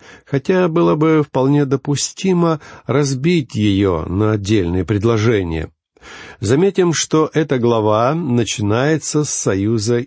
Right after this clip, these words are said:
«и». То есть на самом деле данная глава является продолжением рассуждений апостола,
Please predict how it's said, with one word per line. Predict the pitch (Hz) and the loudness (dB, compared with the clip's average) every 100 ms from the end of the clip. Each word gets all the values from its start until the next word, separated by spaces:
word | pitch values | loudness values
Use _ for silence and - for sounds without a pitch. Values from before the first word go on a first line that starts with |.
| - | -4
«и». | 131 107 78 - _ _ _ _ _ _ _ _ _ - | 0 0 -2 -8 _ _ _ _ _ _ _ _ _ -2
То | 156 | 0
есть | 165 165 | 0 -2
на | 160 | 0
самом | 190 170 156 147 | 0 2 2 0
деле | 175 202 123 | 0 2 2
данная | 104 107 160 151 135 123 | 0 0 2 2 2 2
глава | 117 127 147 196 180 117 | 0 0 0 0 0 -2
является | 117 127 131 160 190 151 147 | -2 -2 0 0 0 0 -4
продолжением | 127 131 123 123 107 151 175 165 147 131 | -2 -2 2 0 0 0 2 2 2 2
рассуждений | 135 - 135 117 131 135 120 | 0 -2 -2 0 0 2 2
апостола, | 117 110 175 175 - 170 165 160 | 2 0 0 -2 -2 0 2 2